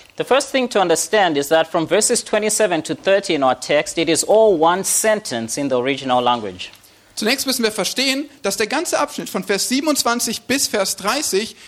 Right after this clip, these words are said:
Speaker 2: in, im Griechischen ein einziger Satz ist.
Speaker 1: The main verb in this whole sentence is the word conduct.
Speaker 2: Und das Hauptverb in diesem Abschnitt ist, „Verhaltet euch“ oder „wandelt“.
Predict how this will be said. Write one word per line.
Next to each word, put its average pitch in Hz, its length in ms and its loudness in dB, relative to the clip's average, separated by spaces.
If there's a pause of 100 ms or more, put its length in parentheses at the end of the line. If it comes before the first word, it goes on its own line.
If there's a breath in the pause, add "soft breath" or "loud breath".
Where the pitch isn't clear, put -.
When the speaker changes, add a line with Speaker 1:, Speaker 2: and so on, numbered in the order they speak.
(140)
Speaker 2:
in, 185 340 -4
im 170 220 -6
Griechischen 226 600 -4 (240 loud breath)
ein 226 160 0
einziger 226 460 0
Satz 220 260 -2
ist. - 380 -12
Speaker 1:
The 156 80 0
main 196 420 0
verb 175 380 4
in 139 140 0
this 147 200 0
whole 190 160 4
sentence 175 560 -2
is 135 120 -6
the 139 80 -4
word 135 360 -2
conduct. 110 600 -6 (260 loud breath)
Speaker 2:
Und - 140 -2
das 180 240 -2 (160)
Hauptverb 208 580 0
in 190 80 -4
diesem 190 220 -6
Abschnitt 240 400 -4
ist, 208 340 -2 (960)
„Verhaltet 202 460 0
euch“ 202 240 -2
oder 170 200 -6
„wandelt“. 196 500 -2